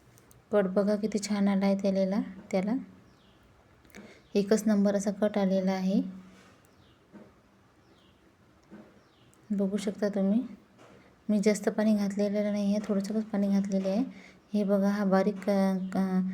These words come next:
आता मी हे याचे, हा बारीक चिरून घेतलेली कोथिंबीर आहे ही, एकदम अशी बारीक कापून घेतलेली आहे. आता ही कोथिंबीर आपण या चिकनच्या भाजीमध्ये टाकून देऊयात. मला कोथिंबीर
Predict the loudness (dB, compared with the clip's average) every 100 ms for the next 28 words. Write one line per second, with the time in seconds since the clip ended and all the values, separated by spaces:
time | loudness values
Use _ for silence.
0 | -8 -12 -6 -2 0 0 0 0 0 -2
1 | -2 -2 -2 -2 -2 -2 0 0 -2 -10
2 | -20 -20 -20 -20 _ -2 2 4 4 2
3 | 0 0 0 0 -2 -2 0 2 4 4
4 | 2 4 4 2 0 -8 -18 -20 -20 -20
5 | -6 -4 -2 -2 -2 0 -4 -4 -2 2
6 | 2 2 0 0 0 -2 -4 -4 -2 0
7 | 0 0 0 2 2 4 4 2 -6 -20
8 | -20 -20 -20 -20 -20 -20 -20 -18 -6 -2
9 | 0 -2 -2 -4 0 0 2 2 0 -2
10 | -2 0 0 -2 -12 -20 -20 -20 _ _
11 | _ -12 -8 -2 2 2 2 4 4 4
12 | 4 2 0 0 2 0 2 2 0 -2
13 | -14 -20 -20 -20 _ _ -20 _ -20 _
14 | -20 -20 -20 -20 -10 -2 0 0 0 -2
15 | 0 2 4